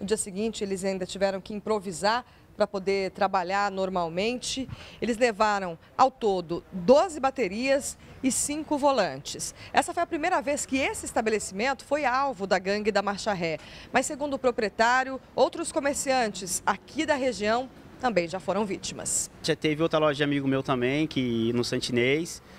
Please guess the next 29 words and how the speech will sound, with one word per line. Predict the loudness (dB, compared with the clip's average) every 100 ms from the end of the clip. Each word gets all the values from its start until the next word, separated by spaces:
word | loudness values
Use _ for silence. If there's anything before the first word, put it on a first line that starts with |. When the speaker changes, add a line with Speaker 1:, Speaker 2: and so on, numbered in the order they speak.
| -12
Speaker 2:
que | -4
também | 0 0
aconteceu | 0 0 2 2
a |
mesma | 4 2 2
coisa | 2 2 0
com | 0
ele, | 4 4 4 0
tem | 0 0 2
na | 2
Avenida | 2 0
Industrial | -4 0 2 2
também, | 0 2 2 2 -2 -10 -20 -10 -6
arrombamento, | -2 2 2 2 0 0
a | 0
mesma | 0 0 0
coisa. | 2 0 0 -8 -16 -4
Speaker 1:
A | -2
polícia | 0 -2 -2 -4 -4
chegou | -2 -2 0 4 4
a | 2
ser | -2
chamada, | -4 -2 0 2 2 2 0 _ _
mas | -2 0
a | 0
quadrilha | 0 0 -2 0 0
já | 0 0 0
havia | 0 0 0
fugido. | 0 -2 0 -2 -2 -6 -8